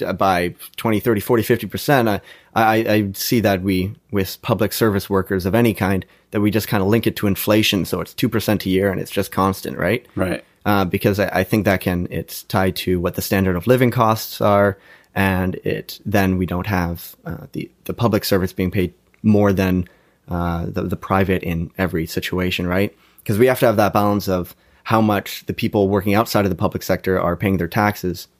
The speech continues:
Speaker 1: to pay for the wages of others.
Speaker 2: Right. Well, and that's, so this whole daycare thing got me thinking about that today as well,
Speaker 1: Yeah.
Speaker 2: because f-, I don't know if I'm understanding, but,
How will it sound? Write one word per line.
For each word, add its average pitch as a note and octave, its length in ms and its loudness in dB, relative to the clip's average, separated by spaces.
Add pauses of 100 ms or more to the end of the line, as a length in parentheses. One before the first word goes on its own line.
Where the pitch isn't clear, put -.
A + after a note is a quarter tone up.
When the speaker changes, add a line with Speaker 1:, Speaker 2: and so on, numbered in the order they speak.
(100)
Speaker 1:
to - 80 -14
pay G#2+ 120 2
for F#2+ 120 0
the F2 100 -2
wages F2 460 -2
of E2 340 -4 (300)
others. G2 400 0 (160)
Speaker 2:
Right. F3+ 360 0
Well, D#3+ 200 2
and E3 160 2
that's, F3+ 260 -2 (160)
so E3 220 2
this D#3+ 160 0
whole E3 140 -2
daycare B2+ 480 0
thing G2+ 400 -2
got G#2 180 2
me G2+ 80 -4
thinking G2+ 220 -4
about F#2+ 180 0
that G2 240 0
today F#2+ 240 -4
as F2+ 120 -8
well, A#2+ 200 4
Speaker 1:
Yeah. F#3 180 0
Speaker 2:
because G2+ 600 -2 (760)
f-, - 380 -12 (500)
I A#2+ 60 -2
don't C3+ 120 0
know C3 60 0
if A2+ 100 -2
I'm G#2+ 120 2
understanding, G#2 600 -2
but, F#2+ 260 -2